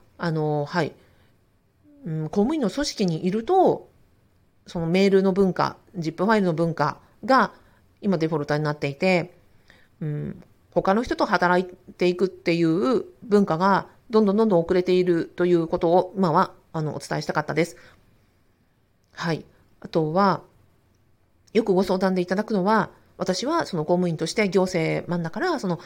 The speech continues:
職員としてたくさんの人にリーチできて、たくさんの人の役に立ててます。例えば県職員だから、県民、あの、何百万人とか、まあ、何千万人？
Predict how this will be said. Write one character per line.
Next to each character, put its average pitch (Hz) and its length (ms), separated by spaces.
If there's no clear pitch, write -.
職 - 260
員 427 120
と 349 100
し - 80
て 415 200
た 262 140
く - 60
さ 339 160
ん 294 40
の 220 100
人 220 140
に 208 140
リ 190 160
ー 175 40
チ 165 160
で 165 100
き - 80
て、 311 300
た 226 120
く - 40
さ 247 120
ん 214 80
の 196 240
人 - 180
の 190 100
役 180 220
に 202 80
立 - 140
て 156 100
て 147 100
ま 135 140
す。 - 140
例 214 100
え 190 40
ば 180 100
県 196 240
職 226 220
員 196 120
だ 190 80
か 202 100
ら、 320 280
県 190 260
民、 196 420
あ 170 100
の、 147 400
何 160 220
百 151 220
万 151 180
人 127 220
と - 80
か、 101 180
ま 131 120
あ、 - 20
何 120 180
千 117 220
万 107 100
人？ - 180